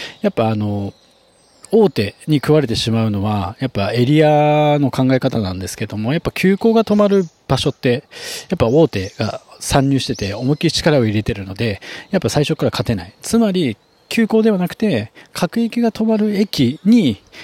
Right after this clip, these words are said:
エリアを絞る。で、そこは、えっと、大手も本気でやってないから、やっぱ勝てるんですよね。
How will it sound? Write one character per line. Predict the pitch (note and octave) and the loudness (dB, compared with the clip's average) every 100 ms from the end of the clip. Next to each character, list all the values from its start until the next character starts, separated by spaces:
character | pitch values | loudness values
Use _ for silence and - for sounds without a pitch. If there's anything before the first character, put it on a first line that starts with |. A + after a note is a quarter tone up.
| - | 0
エ | B2 | 2
リ | B2+ B2+ | 4 2
ア | |
を | B2+ | 2
絞 | - G#2 G#2+ | 0 0 -2
る。 | - - - _ - - - - | -4 -14 -20 _ -20 -20 -20 -2
で、 | A#3 | 0
そ | - F#3+ | 2 0
こ | - A3 A3+ | 2 2 4
は、 | A#3+ D3+ A#2+ | 6 4 2
え | |
っ | A#2+ | 2
と、 | B2+ G3 | 4 4
大 | D#3 | 4
手 | A2 | 2
も | A2 | 2
本 | G#2 F3+ | 2 0
気 | G3+ | 2
で | F#3+ | 0
や | |
っ | F3+ | 0
て | F3+ | 0
な | D#3+ | 0
い | |
か | A#2 | 2
ら、 | C#3 C3+ | 4 4
や | |
っ | A2 | 0
ぱ | - | -6
勝 | - | -6
て | C#3 | -6
る | B2+ | -6
ん | |
で | F#2 | -10
す | - | -14
よ | |
ね。 | G2 A#2 | -14 -18